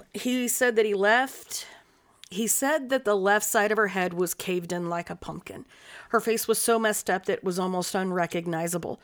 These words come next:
She was also covered in scrapes and probably from when she was running and then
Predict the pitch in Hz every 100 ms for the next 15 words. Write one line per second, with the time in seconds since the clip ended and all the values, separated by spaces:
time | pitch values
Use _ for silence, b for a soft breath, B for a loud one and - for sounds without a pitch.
0 | B B B - 254 226 220 220 240 214
1 | 220 208 202 190 - - 202 147 - -
2 | 190 180 180 - 208 180 185 180 170 165
3 | - 180 170 165 - 165 165 - 170 165
4 | 165 165 165 160 165 165